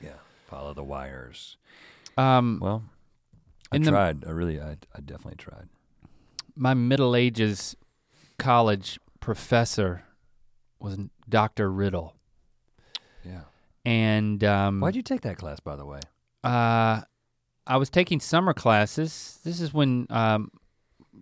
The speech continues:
Speaker 2: Christy went to the West Coast. You went to Slovakia.
Speaker 1: Mm-hmm.
Speaker 2: Me and Matt Newkirk went to the gym,
Speaker 1: Oh,
Speaker 2: and I
Speaker 1: yeah.
Speaker 2: took some summer classes.
Speaker 1: Got bulked up.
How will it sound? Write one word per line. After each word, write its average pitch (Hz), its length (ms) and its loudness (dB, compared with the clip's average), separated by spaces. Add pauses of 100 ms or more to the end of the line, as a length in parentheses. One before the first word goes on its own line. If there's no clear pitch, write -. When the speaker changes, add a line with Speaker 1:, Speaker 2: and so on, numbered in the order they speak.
(100)
Speaker 2:
Christy 156 360 2
went 151 240 4
to 117 220 0 (300)
the 101 140 -2
West 123 340 4
Coast. 135 540 2
You 120 160 2
went 151 160 4
to 127 100 0
Slovakia. 131 1040 4
Speaker 1:
Mm-hmm. 80 340 -8 (220)
Speaker 2:
Me 123 180 6
and 151 120 4
Matt 143 180 4
Newkirk 135 560 4 (140)
went 131 200 2
to 147 80 -2
the 139 100 2
gym, 123 460 0 (160)
Speaker 1:
Oh, 92 120 -10
Speaker 2:
and 110 100 2
I 120 40 4
Speaker 1:
yeah. - 20 -2
Speaker 2:
took 151 240 0
some 135 160 -6
summer 143 320 2
classes. 92 460 0 (160)
Speaker 1:
Got 80 60 -8
bulked 98 360 0
up. 98 200 0